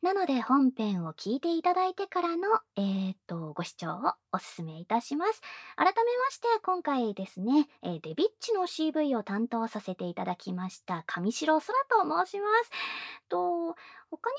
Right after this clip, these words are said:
もですね、あの、スタジオリフレボさんの方でお世話になっていたりするので、もしかしたら他の作品で、あの、聞いてくださった方が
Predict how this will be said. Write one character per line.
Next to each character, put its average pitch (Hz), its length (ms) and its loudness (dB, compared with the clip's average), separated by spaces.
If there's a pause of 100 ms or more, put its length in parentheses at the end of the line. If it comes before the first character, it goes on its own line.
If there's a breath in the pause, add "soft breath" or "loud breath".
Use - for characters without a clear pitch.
(140)
も - 40 2
で 196 120 -2
す - 120 -10
ね、 240 300 2
あ 180 160 -6
の、 151 340 -10
ス - 100 -18
タ 175 120 -10
ジ 165 140 -10
オ 160 80 -6
リ 160 80 -8
フ 165 120 -8
レ 165 120 -6
ボ 165 100 -10
さ 170 160 -10
ん 165 80 -6
の 160 100 -8
方 160 180 -12
で 147 180 -16
お 160 100 -10
世 - 160 -8
話 170 80 -6
に 156 220 -12
な - 140 -6
っ - 40 -14
て - 160 -14
い - 40 -8
た 208 120 -4
り 175 140 0
す - 120 -8
る 185 100 -4
の 202 120 -6
で、 - 100 -8 (240 loud breath)
も 440 120 -4
し - 80 -16
か - 140 -2
し - 40 -12
た - 100 -6
ら 262 100 0
他 269 260 -6
の 277 100 0
作 277 280 -10
品 269 280 2
で、 285 240 -2
あ 214 80 -6
の、 185 140 -6
聞 - 140 -10
い 202 60 -8
て 208 120 -6
く 220 100 -10
だ 220 100 -6
さ 226 120 -6
っ 226 100 -10
た 185 100 -10
方 170 280 -12
が - 100 -8